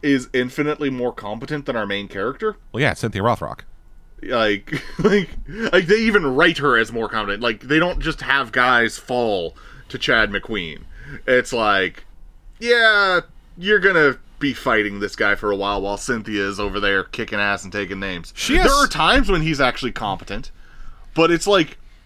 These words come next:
Speaker 1: they knew she was more, like, more interesting and just better than Chad McQueen, so they just didn't put her in enough of the movie.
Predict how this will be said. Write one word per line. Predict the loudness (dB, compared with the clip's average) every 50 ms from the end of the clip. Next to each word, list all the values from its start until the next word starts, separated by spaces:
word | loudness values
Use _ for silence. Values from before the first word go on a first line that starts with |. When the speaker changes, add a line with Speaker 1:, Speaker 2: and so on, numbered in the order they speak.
| -20 -18 -16 -4
Speaker 1:
they | 2 2 2 4 2
knew | 2 0 0 0 0
she | 2 0 0 2
was | 2 2 0 0 -4 -10 -10
more, | -6 -4 -2 2 2 4 4 2 2 0
like, | 0 -2 -2 -2 -4
more | -4 -2 0 0 0 -2
interesting | -4 -4 -6 -6 -6 -6 -4 -4 -4 -2 -2
and | -4 -4 -4
just | -6 -6 -8 -8 -2
better | 0 0 2 2 2 2 2
than | 0 -2
Chad | -2 -2 -2 -2 -2
McQueen, | -4 -6 -6 -4 -4 -4 -4 -4 -6 -6 -8 -10 -4
so | -2 0 2
they | 2 2 2
just | 0 -4 -6 -8 -12 -16 -16 -16 -18 -16 -6 -2
didn't | 0 0 0 -2 -4 -2
put | 0 0 0 0
her | 0 -2 0
in | 0
enough | -2 0 -2 -2 -2 -6
of | -12 -10
the | -8 -6
movie. | -6 -4 -2 -2 -4 -4